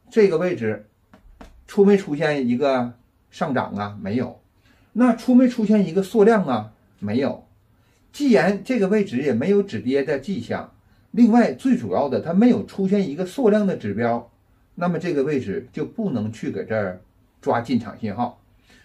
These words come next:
所以今天上午的进场信号没有出现。那我们看看事情的演化，就是大盘现在演绎未来会怎么样的走势。未来走势，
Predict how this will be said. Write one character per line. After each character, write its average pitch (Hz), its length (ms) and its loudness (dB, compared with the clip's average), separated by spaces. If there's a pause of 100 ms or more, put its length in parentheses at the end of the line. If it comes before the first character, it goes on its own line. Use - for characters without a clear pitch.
(120)
所 - 260 -6
以 117 140 -2
今 170 200 -6
天 160 160 -4
上 175 240 -2
午 - 140 -6
的 104 260 -6 (300)
进 214 160 0
场 - 180 -6
信 - 200 -4
号 - 320 -8
没 190 160 -4
有 208 160 -2
出 - 180 -14
现。 - 240 -10 (840)
那 247 160 2
我 208 140 2
们 240 140 -2
看 214 200 0
看 196 120 2
事 226 220 -4
情 - 160 -4
的 214 80 4
演 156 260 -2
化， - 400 -2 (380)
就 196 100 -2
是 185 160 -2
大 202 300 -6
盘 120 260 -4
现 160 220 -4
在 170 300 -4
演 - 280 -4
绎 202 280 -4 (500)
未 240 220 2
来 104 200 -6
会 214 200 -2
怎 - 200 -6
么 95 60 -8
样 185 160 0
的 196 80 2
走 101 300 -12
势。 - 280 -12 (1300)
未 262 160 2
来 233 160 4
走 - 240 -2
势， - 320 -8